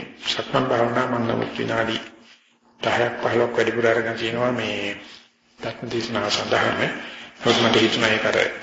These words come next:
කතා ඉවර කරන්න මුල් ටික අවසාන ටික අවශ්‍යයි කියලා. ඉතින් අපි වැඩසටහන සමාප්ති කිරීමෙන් බල මතක් කරනවා අද විශේෂයෙන්ම දවල් දාන සකස් කිරීමේදී, අ, මල්ලිකනෝන මහත්තයත් ඒ සරත් කරුණාරත්න මහත්තයා සහ පවුලේ අය සම්බන්ධ වෙලා තියෙනවා.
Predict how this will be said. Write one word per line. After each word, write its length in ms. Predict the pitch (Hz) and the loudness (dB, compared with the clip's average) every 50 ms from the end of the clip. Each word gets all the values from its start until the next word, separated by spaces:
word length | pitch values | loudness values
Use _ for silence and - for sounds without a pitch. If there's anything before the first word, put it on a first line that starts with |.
| - - - - | -12 -12 -8 0
කතා 300 | - - - - 107 107 | 0 4 6 6 6 8
ඉවර 220 | 101 104 110 110 | 8 6 6 4
කරන්න 280 | - - 117 113 113 113 | 4 2 0 0 0 0
මුල් 160 | 110 113 110 107 | 0 0 0 0
ටික 140 | 110 113 | 2 2
අවසාන 320 | 104 101 107 - 117 117 110 | 2 2 2 2 2 0 0
ටික 180 | - - - | 0 0 2
අවශ්‍යයි 380 | 101 101 101 98 - - 113 - | 2 4 4 4 4 4 4 2
කියලා. 280 | - 190 180 - - - - - - - - - - - - - - - | 2 2 2 2 0 -4 -10 -14 -14 -14 -12 -10 -8 -8 -8 -8 -8 -10
ඉතින් 280 | - - 123 131 123 120 | -10 -8 -4 -4 -2 -2
අපි 220 | 117 117 - 110 104 101 101 107 | -2 -2 -2 -2 -2 -2 0 2
වැඩසටහන 600 | 113 110 113 - 127 120 117 117 113 113 110 110 | 2 2 2 2 0 0 0 0 0 0 0 0
සමාප්ති 440 | - 113 113 117 117 - - - 120 | 0 0 2 2 2 0 0 -2 0
කිරීමෙන් 400 | - 123 117 117 120 120 117 120 | 0 0 0 -2 -2 -4 -2 -2
බල 140 | 110 110 117 | 0 0 0
මතක් 320 | - 104 107 - 123 120 - | 0 -2 0 0 0 0 0
කරනවා 340 | - 110 110 110 113 117 113 | -2 -2 -2 0 0 0 0
අද 120 | 117 113 110 - - - - - - - - _ _ _ _ _ _ _ _ _ _ _ _ - - _ - - - - - - | 2 0 0 -2 -4 -6 -12 -16 -20 -20 -20 _ _ _ _ _ _ _ _ _ _ _ _ -20 -20 _ 2 2 2 2 0 0
විශේෂයෙන්ම 440 | - 123 117 113 - 127 120 117 | 2 2 4 4 4 2 2 4
දවල් 220 | 117 113 113 110 107 | 6 6 6 6 6
දාන 200 | 107 107 117 123 | 6 6 6 4
සකස් 300 | 120 123 123 131 123 127 - | 4 4 4 4 4 4 4
කිරීමේදී, 540 | 135 120 117 117 117 117 117 117 123 127 120 - - - - - - - - - | 2 2 2 2 2 2 2 2 2 0 0 -4 -8 -12 -12 -12 -12 -14 -10 -4
අ, 120 | - 117 110 107 107 104 104 - - | -2 0 2 2 2 2 2 0 -2
මල්ලිකනෝන 500 | - 113 113 110 110 117 117 110 110 110 | -2 -2 -2 -2 -2 -2 -4 -6 -4 -4
මහත්තයත් 420 | 107 104 104 107 - - - - - | -4 -4 -4 -2 0 -2 0 0 2
ඒ 140 | 113 113 | 2 2
සරත් 240 | - 104 107 113 - | 2 2 0 0 0
කරුණාරත්න 360 | - 117 113 110 107 110 110 | 0 0 0 0 -2 -4 -4
මහත්තයා 340 | 107 107 110 - - - 123 | -4 -4 -4 -2 -2 -2 -2
සහ 160 | - 110 110 - | 0 0 0 0
පවුලේ 380 | - 113 110 107 107 104 104 | 2 2 0 2 2 2 4
අය 160 | 104 101 104 104 101 - - - - - - _ _ _ | 4 4 4 2 0 -2 -4 -10 -16 -20 -20 _ _ _
සම්බන්ධ 480 | - - - 117 107 107 107 107 104 107 | -10 -8 -8 -6 -2 -2 -2 0 0 0
වෙලා 200 | 104 101 104 104 | 0 0 -2 -2
තියෙනවා. 340 | - - 117 123 139 170 | -2 0 0 0 0 -2